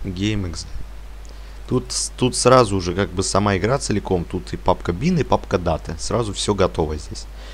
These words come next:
Вот эти вот файлы, вот эти вот,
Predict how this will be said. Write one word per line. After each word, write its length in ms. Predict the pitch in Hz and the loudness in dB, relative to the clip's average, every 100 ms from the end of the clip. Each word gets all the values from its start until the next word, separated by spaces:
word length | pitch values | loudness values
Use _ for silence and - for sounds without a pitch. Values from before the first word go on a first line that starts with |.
| - - - | -14 -14 -4
Вот 160 | 107 190 | 4 10
эти 240 | 196 123 | 12 12
вот 240 | 101 90 | 8 6
файлы, 520 | - - 104 87 78 76 - - - - - | 2 8 10 10 6 0 -2 -2 -2 -8 -6
вот 200 | 95 87 | -2 4
эти 200 | 104 - | 4 4
вот, 240 | 80 - | -2 -2